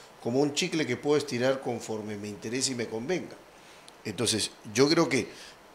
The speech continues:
eh, a corto plazo, <clears throat> la suerte de Castillo judicialmente está echada, que no significa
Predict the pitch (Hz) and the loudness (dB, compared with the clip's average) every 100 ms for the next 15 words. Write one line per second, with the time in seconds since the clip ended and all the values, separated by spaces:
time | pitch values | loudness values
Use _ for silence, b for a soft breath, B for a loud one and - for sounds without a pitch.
0 | - 117 110 120 123 160 151 151 180 180 | -8 -4 2 2 4 4 4 8 8 8
1 | 175 156 123 110 - 143 139 113 107 139 | 4 0 2 2 2 2 2 0 0 0
2 | 135 117 - 107 117 113 113 107 120 226 | 2 0 -2 -2 0 0 -2 -2 4 10
3 | 190 - - b b b b b b - | 10 10 0 b b b b b b -20
4 | - - - 123 120 165 185 160 147 - | -20 -20 -4 0 2 4 4 2 -2 -2
5 | 165 - 123 | -4 2 2